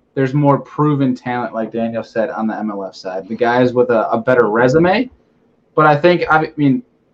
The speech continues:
that's a, it's an obvious point, obvious, 'cause, you know, a lot of new guys being on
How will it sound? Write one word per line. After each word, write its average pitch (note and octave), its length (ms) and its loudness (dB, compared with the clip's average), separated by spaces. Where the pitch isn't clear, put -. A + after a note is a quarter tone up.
that's D3+ 180 -2
a, D3 240 2
it's C#3 100 0
an C#3+ 60 2
obvious D3 400 2
point, C#3 460 0
obvious, B2+ 280 -4
'cause, B2+ 220 -10
you B2+ 80 -2
know, A#2 300 -8
a A#2+ 60 -8
lot C3 160 0
of B2 80 -4
new B2+ 180 -2
guys A2 280 -4
being A2+ 520 -4
on G#2 420 -6